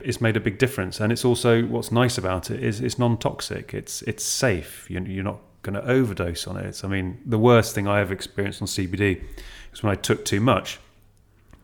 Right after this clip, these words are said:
and it was a lot. Um, it actually made me feel a little bit anxious. Um,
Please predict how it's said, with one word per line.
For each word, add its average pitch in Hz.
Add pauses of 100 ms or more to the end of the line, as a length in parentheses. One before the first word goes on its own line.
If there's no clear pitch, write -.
(140)
and 110
it 110
was 104
a 85
lot. 101 (160)
Um, 92 (320)
it 117
actually 104
made 95
me 95
feel 95
a 92
little 92
bit 95
anxious. 90 (1000)
Um, 85